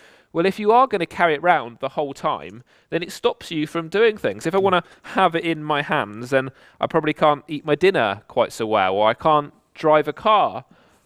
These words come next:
quite so well, or I wouldn't be quite as good at running if I was carrying it around. And in a similar way, if we hold on to things that are too important to us, that we hold even more important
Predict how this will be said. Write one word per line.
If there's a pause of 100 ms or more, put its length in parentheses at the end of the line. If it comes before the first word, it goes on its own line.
quite
so
well,
or
I
wouldn't
be
quite
as
good
at
running
if
I
was
carrying
it (320)
around. (480)
And
in
a
similar
way,
if
we
hold
on
to
things (1160)
that
are (140)
too
important
to
us, (300)
that
we
hold
even
more
important